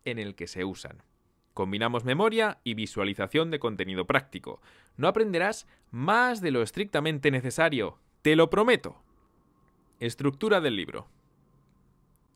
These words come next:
Este manual está dividido en dos secciones. La sección uno, expresiones básicas. La sección dos, japonés en situaciones.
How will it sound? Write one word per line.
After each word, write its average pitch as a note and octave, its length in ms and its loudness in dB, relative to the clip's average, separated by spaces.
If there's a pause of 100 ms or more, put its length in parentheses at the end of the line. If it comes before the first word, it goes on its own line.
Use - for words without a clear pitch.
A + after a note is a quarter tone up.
(140)
Este D3+ 200 -2
manual A2+ 440 2 (400)
está D#3+ 220 2
dividido D3 540 0
en G2 260 -4
dos D#3+ 220 6
secciones. - 640 -10 (840)
La E2 120 -6
sección D3 340 -2
uno, A3+ 300 0 (340)
expresiones G#2 640 -6
básicas. - 580 -14 (480)
La F2 140 -10
sección B2 440 -4
dos, F3 420 -2
japonés A#2+ 680 -6
en G#2+ 160 -10
situaciones. F2 840 -10